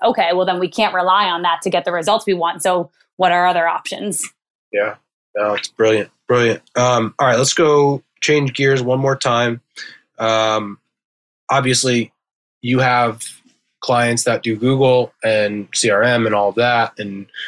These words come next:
Speaker 2: you know, I know you get some frequently asked questions. I guess we'll just start with when a new business owner that's getting started, um,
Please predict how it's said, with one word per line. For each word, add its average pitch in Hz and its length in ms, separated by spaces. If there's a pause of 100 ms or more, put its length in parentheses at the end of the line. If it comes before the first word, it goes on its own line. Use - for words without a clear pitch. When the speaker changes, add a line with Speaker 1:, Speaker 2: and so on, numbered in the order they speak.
(220)
Speaker 2:
you 113 80
know, 107 60
I 107 60
know 113 160
you 110 200
get 113 220
some 110 100
frequently 110 420
asked 104 220
questions. 107 500
I 101 60
guess 117 160
we'll 120 80
just 104 180
start 110 240
with 107 300
when 113 420 (380)
a 113 60
new 127 160
business 123 400
owner 117 260
that's 107 200
getting 107 200
started, 139 720
um, 107 480